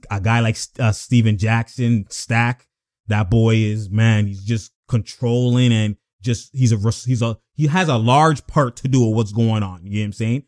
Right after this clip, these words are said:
Not only that, everybody that is affected by watching that video, everybody that just has an attachment and has anger issues ac-, according to these things that obviously are going on,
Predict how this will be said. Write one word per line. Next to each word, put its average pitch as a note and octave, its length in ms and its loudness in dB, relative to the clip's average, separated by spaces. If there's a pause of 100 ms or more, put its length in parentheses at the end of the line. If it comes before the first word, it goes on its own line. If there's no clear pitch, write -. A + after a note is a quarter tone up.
(140)
Not A#2+ 200 0
only A#2+ 160 4
that, B2 220 -2
everybody B2+ 460 -2
that A#2+ 140 2
is A2 120 0
affected B2 440 -4
by A2+ 120 -4
watching A2+ 320 -4
that G#2 160 -4
video, B2 500 0 (160)
everybody A#2+ 480 2
that A2+ 300 -4 (160)
just - 200 -4
has A#2+ 220 0
an A#2 80 2
attachment C3 680 -4 (120)
and A2+ 100 -2
has A#2 300 -2
anger B2+ 380 2
issues B2+ 320 -4
ac-, A2+ 100 -6 (140)
according B2+ 480 -2
to B2+ 120 -6
these B2 280 -4
things C3 300 0
that A#2 260 -6
obviously C3 360 -6
are A#2 80 -4
going A#2 300 -2
on, B2 300 -4